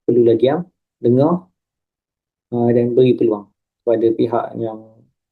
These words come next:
tersebut untuk bercakap. Begitu juga sebaliknya. Ha, yang kedua pula, apabila bercakap,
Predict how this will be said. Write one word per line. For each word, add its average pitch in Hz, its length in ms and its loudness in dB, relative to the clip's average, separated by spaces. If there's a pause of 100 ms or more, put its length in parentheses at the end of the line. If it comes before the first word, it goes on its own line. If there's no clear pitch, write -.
(360)
tersebut 120 400 -2
untuk - 160 -10
bercakap. - 320 -10 (400)
Begitu 147 320 0
juga 110 160 2
sebaliknya. - 400 -6 (1120)
Ha, 107 80 -8
yang 113 160 -4
kedua 143 320 2
pula, - 240 -4
apabila 147 400 2
bercakap, - 400 -8